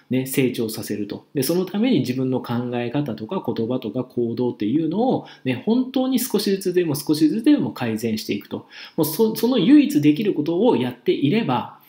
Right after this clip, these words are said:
ね、結果的に自分の人生っていうのは良くなっていくはずだと。ね、自分が成長したのにね、現実が良くなっていかないってことはありえないはずだというふうにね、まあ、結果が伴ってない状態で根拠なく信じてたんですよね。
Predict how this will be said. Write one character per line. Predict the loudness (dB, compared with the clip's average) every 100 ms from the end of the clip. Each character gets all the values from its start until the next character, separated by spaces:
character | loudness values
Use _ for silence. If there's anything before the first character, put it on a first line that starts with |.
| _
ね、 | -4 0
結 | -2 -2
果 | -2
的 | -2 2
に | 2 2
自 | 2
分 | 0 0
の | -2
人 | 0 0
生 | 0 -2
っ | -4
て | -4
い | -2
う | 0
の | 0
は | 0 -2 -8 -2
良 | 0 2
く | 0
な | -2
っ | -2
て | -4
い | -4
く | -4
は | -4 -2
ず | -2
だ | -4
と。 | -8 -16 _ -8
ね、 | -6
自 | -2 0
分 | 2 2
が | 0
成 | 2 4 4
長 | 0
し | -2
た | -2
の | 0
に | 0 0
ね、 | -2 -4 -2
現 | 0 0 -2
実 | -2
が | 0
良 | 2 0
く | -2
な | -4
っ |
て | -4
い | -4
か | -2
な | -2
い |
っ | -2
て | -4
こ | -4
と |
は | -6 -4 -2
あ |
り | 2 4
え | 2
な | 0
い |
は | -2 -6
ず | -8
だ | -12
と | -14 -18 -20 -18 -8 0
い | 2
う | 4
ふ | 4
う | 4
に | 4 2 0 -6
ね、 | -4 -4 -2
ま |
あ、 | 0
結 | 0 0
果 | -2
が | -2
伴 | -2 0 2 0
っ | -2
て | -2
な | 0
い | 0 -2 0
状 | 2 2
態 | 2 -4 -2
で | 0 -2 0
根 | 0 2
拠 | 0 -2
な | -2
く | -4
信 | -2 -2 -2
じ | -4
て | -12
た | -12
ん | -14
で |
す | -14 -10
よ | -4
ね。 | -4